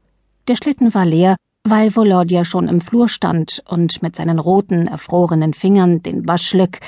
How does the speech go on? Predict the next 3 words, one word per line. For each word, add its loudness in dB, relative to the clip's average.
eine -6
Wollkapuze, -4
aufband. -8